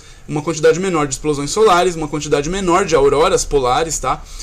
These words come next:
Uma quantidade menor de tempestades geomagnéticas, porém, uma quantidade maior de raios cósmicos, ou seja, daquela radiação do espaço que acaba atingindo também aqui o nosso planeta, tá? Ou seja,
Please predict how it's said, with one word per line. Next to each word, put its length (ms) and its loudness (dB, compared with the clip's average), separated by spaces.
Uma 120 -2
quantidade 400 2
menor 320 0
de 80 -4
tempestades 460 -2
geomagnéticas, 800 -2
porém, 360 6
uma 200 -2
quantidade 420 -2
maior 380 4
de 120 -2
raios 360 2
cósmicos, 580 0
ou 100 -2
seja, 220 0
daquela 320 0
radiação 640 0
do 240 -4
espaço 560 -2
que 100 -6
acaba 320 2
atingindo 380 -4
também 220 -2
aqui 160 -8
o 60 -2
nosso 220 -6
planeta, 280 0
tá? 100 -2
Ou 100 2
seja, 340 0